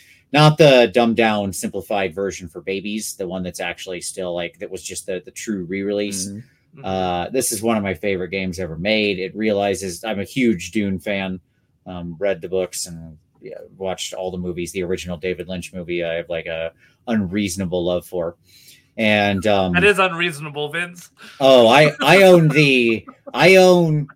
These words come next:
Speaker 1: the bootleg V H S long cut that was only shown in Mexico with all the extra footage before the edit.
Speaker 3: <laughs>
Speaker 1: When I say I'm a fan, okay, back off.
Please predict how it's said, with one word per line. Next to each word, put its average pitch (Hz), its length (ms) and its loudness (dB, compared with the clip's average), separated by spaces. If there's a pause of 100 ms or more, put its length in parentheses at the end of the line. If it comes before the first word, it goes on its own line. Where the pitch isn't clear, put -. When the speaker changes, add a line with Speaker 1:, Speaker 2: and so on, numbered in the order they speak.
(160)
Speaker 1:
the 131 160 0
bootleg 135 880 0 (300)
V 135 160 0
H 135 280 0
S 123 460 0
long 127 380 -4
cut 156 320 -4
that 135 100 -6
was 117 180 -6
only 131 260 -6
shown 123 320 -6
in 104 120 -6
Mexico 110 520 -10
with 92 180 -10
all 101 160 -6
the 98 160 -8
extra - 280 -14
footage 98 400 -12
before 1077 420 -8
the 87 160 -10
edit. - 240 -8 (280)
Speaker 3:
<laughs> - 80 -12 (320)
Speaker 1:
When 123 140 -4
I 170 160 4
say 165 320 4
I'm 127 160 -2
a 101 80 -10
fan, 107 380 -6 (360)
okay, 95 480 -8 (460)
back 120 240 0
off. 98 520 -6